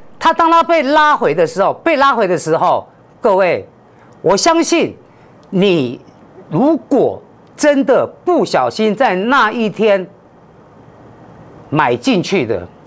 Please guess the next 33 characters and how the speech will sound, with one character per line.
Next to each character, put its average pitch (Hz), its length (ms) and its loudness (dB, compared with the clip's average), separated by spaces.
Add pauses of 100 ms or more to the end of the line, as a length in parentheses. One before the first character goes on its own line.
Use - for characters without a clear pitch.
(440)
我 - 80 -2
都 220 100 0
不 220 120 -2
晓 143 140 0
得 131 80 -4
今 160 200 -4
天 170 260 -2 (220)
你 131 120 -4
会 127 140 -2
怎 127 80 -6
么 120 80 -4
想。 120 180 -4 (540)
好， 185 300 0 (680)
结 285 120 2
果 330 100 2
那 330 120 2
天 311 160 0
收 320 160 2
盘 247 160 0
是 269 80 -8
一 269 120 -4
百 175 220 0
六 247 180 0
十 180 100 -6
九， 135 240 -2 (260)
一 262 120 -2
百 170 220 -2
六 214 140 0
十 175 100 -4
九， 110 260 -2 (680)
隔 269 200 2
天 330 240 2
呢， 294 300 0